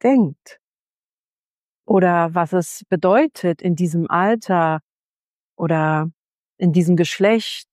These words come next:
oder in diesem Land solltest du, solltest du. Und wenn du Dinge,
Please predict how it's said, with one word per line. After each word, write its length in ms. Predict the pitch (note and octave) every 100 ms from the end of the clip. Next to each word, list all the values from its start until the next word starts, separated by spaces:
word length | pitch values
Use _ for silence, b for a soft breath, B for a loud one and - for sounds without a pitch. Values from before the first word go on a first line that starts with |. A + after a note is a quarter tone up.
| -
oder 320 | E3+ E3 D#3+ D#3
in 80 |
diesem 280 | D#3+ D3+ E3
Land 480 | E3+ G3+ G3+ E3 -
solltest 680 | - E3 F3 E3+ E3 - -
du, 140 | D#3+
solltest 600 | D3+ D#3+ D#3 D#3 D3 -
du. 220 | C#3+ D3+ D3 _ _ _ _ _ _ _ _ _ _ _ _ _ _ _ _ _
Und 500 | - E3 E3 E3 - - -
wenn 200 | F3 E3
du 160 | D#3+
Dinge, 440 | - F#3 F#3 D#3